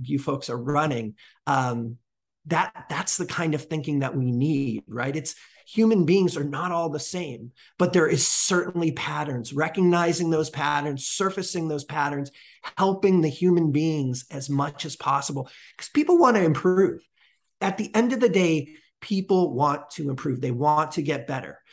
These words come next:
but you can't treat everybody the same. We're individuals. We may not be completely different in everything, but people want to feel like you're investing in them and that you're focusing your training, your effort in improving them. And I love that program. Sounds great.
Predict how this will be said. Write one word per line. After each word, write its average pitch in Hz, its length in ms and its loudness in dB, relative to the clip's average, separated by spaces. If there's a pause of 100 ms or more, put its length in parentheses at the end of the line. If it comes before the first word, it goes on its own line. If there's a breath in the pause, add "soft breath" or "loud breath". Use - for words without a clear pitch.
(180 loud breath)
but 180 120 6
you 180 120 4
can't 220 420 2
treat 185 380 0
everybody 160 560 4
the 135 100 -2
same. 131 480 -4
We're 143 220 -6
individuals. 156 1120 0 (100)
We 170 220 2
may 208 160 6
not 233 320 2
be 220 80 -2
completely 226 800 -4
different 202 440 -2
in 160 300 -6
everything, 180 720 -2 (360)
but 170 220 -4
people 214 300 -2
want 185 300 0
to 180 100 -6
feel 170 360 0
like 147 240 -2
you're 139 120 -4
investing 143 580 -4
in 185 180 -4
them 202 360 -4 (340 loud breath)
and 151 160 2
that 151 100 2
you're 135 120 -2
focusing 185 760 -2
your 131 160 0
training, 190 480 -4
your 143 260 -4
effort 165 360 -8
in 147 100 -2
improving 143 640 0
them. 117 360 -4
And 117 80 -8
I 127 80 -2
love 139 260 0
that 123 300 -2
program. 113 560 -8
Sounds 139 320 -2
great. 117 400 -8